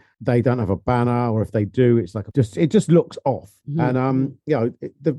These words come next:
Speaker 1: first rule of the internet is if it looks too good to be true, it probably is. Now,
Speaker 2: Right,
Speaker 1: um,
Speaker 2: right.
Speaker 1: what I was finding in Asia was that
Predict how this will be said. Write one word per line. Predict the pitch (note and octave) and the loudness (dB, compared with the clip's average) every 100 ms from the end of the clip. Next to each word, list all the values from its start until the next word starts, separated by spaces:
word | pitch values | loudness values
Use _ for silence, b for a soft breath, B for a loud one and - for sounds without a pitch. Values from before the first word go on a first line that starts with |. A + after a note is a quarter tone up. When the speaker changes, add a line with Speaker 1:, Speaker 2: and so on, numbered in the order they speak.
| - | 0
Speaker 1:
first | G3+ E3+ - | 4 4 4
rule | C#3+ | 2
of | C3 | 2
the | A#2+ C#3+ | 2 0
internet | C#3 G#2+ G2+ - | -2 -4 -4 -6
is | G#2 G2+ | -6 -4
if | B2+ G#2+ | -2 0
it | |
looks | C#3 - | 0 -2
too | - C3 | 0 0
good | G#2+ G2+ | 2 -2
to | E2+ | -4
be | F#2+ | -8
true, | E2 B2 G#2+ | -4 0 0
it | F#2 | 0
probably | G#2 G#2 G2 G2 B2+ | -2 0 0 2 2
is. | - - _ _ _ _ F3 | 0 -8 _ _ _ _ -6
Now, | B2 B2+ | -2 0
Speaker 2:
Right, | B2+ | 0
Speaker 1:
um, | C#3 | -2
Speaker 2:
right. | B2 B2 | -4 -4
Speaker 1:
what | D3 F3 | 0 2
I | D#3 | 4
was | C#3+ C3 | 4 4
finding | D#3+ D#3 B2 | 4 4 2
in | A2+ | 2
Asia | C3+ D#3 G2+ G2 | 2 2 2 -4
was | G2+ G#2 | -4 -6
that | G#2 | -8